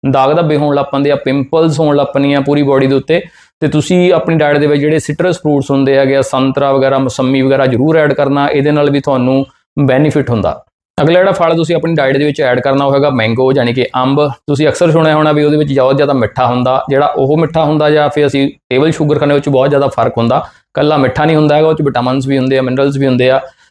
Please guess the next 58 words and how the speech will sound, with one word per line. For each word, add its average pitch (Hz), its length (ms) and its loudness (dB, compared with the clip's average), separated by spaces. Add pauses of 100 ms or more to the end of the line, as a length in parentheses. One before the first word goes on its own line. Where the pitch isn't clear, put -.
(120)
ਤੇ 160 120 0
ਇੱਕ 156 180 0
ਏਨਰਜੀ 156 400 2
ਵੀ 180 80 0
ਬਾਡੀ 151 260 2
ਨੂੰ 156 100 -2
ਪ੍ਰੋਵਾਈਡ 135 300 0
ਕਰਦਾ। 139 280 -2
ਤੁਸੀਂ 151 340 -2
ਆਪਣੀ 151 220 0
ਡਾਈਟ 131 240 2
ਦੇ 139 80 0
ਵਿੱਚ 139 180 -2 (120)
ਅੰਬ 139 200 0
ਵੀ 170 100 2
ਜ਼ਰੂਰ 170 400 2
ਐਡ 147 180 0
ਕਰਨਾ 147 460 0
ਆ। 131 220 -2
ਅੰਬ 131 140 0
ਦੇ 147 80 2
ਨਾਲ 143 140 2
ਇੱਕ 135 100 -4
ਤਾਂ 147 100 0
ਜਿਹੜੀ 151 140 0
ਕ੍ਰੇਵਿੰਗ 147 380 0
ਹੁੰਦੀ 147 200 2
ਹੈ 143 40 0
ਮਿੱਠਾ 143 260 -2
ਖਾਣ 139 220 0
ਦੀ, 139 80 2
ਉਹ 143 60 2
ਵੀ 170 60 2
ਤੁਹਾਡੀ 147 240 0
ਕੰਟਰੋਲ 139 400 0
ਰਹਿੰਦੀ 143 280 0
ਆ। 143 120 2 (400)
ਤੁਸੀਂ 156 240 2
ਅਗਰ 156 240 2
ਤੁਹਾਡਾ 147 240 0
ਮਨ 139 240 0
ਕਰਦਾ 143 260 -2
ਵੀ 147 160 0
ਉਲਟਾ 139 280 0
ਪੁਲਟਾ 139 300 0
ਖਾ 131 140 0
ਲਈਏ, 131 220 2
ਫਾਸਟ 123 360 -2
ਫੂਡ 139 200 0
ਖਾ 127 120 0
ਲਈਏ, 127 220 2
ਪੀਜ਼ੇ, 123 340 -2
ਇੱਦਾਂ 127 180 -2
ਦੀਆਂ 127 120 0
ਚੀਜ਼ਾਂ 127 180 0
ਖਾਈਏ 123 260 0
ਜਿਹੜੀਆਂ, 135 280 0
ਅ, 123 440 -2